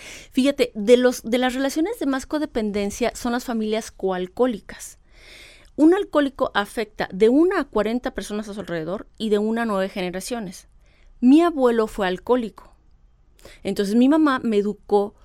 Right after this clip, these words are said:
con signos de depende de tu pareja. Lo más importante es él.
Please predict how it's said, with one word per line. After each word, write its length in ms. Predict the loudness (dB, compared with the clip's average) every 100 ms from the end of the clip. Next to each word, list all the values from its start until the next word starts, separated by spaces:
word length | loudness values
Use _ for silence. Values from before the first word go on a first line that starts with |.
| _ _
con 220 | -4 -2 -2
signos 540 | -4 -4 -4 -4 -2
de 220 | -2 -4 -12
depende 720 | 0 2 2 2 0 0 -2
de 100 | -4
tu 220 | -4 -6
pareja. 420 | -2 -2 -2 -4
Lo 160 | -6 -4
más 360 | 0 -2 0 -2
importante 640 | 0 -2 -4 -6 -4 -6
es 180 | -6 -6
él. 200 | -6